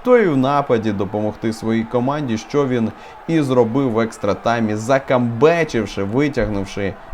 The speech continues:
М Ю зрештою в тому поєдинку, і принесли тоді манкуніанці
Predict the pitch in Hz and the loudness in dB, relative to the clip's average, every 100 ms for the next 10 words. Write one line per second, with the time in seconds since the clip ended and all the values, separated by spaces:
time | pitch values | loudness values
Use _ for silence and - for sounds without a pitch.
0 | - 117 113 127 131 107 107 98 - 104 | 0 2 2 2 0 0 -2 -4 -6 -6
1 | - 123 110 - 113 107 139 139 117 110 | -2 0 0 0 0 0 -2 -2 -2 0
2 | 139 113 123 127 143 143 117 117 107 117 | 0 2 2 2 -2 -2 -2 -2 0 0
3 | 107 110 117 117 113 107 107 110 | 0 -2 -2 0 -2 -4 -2 -2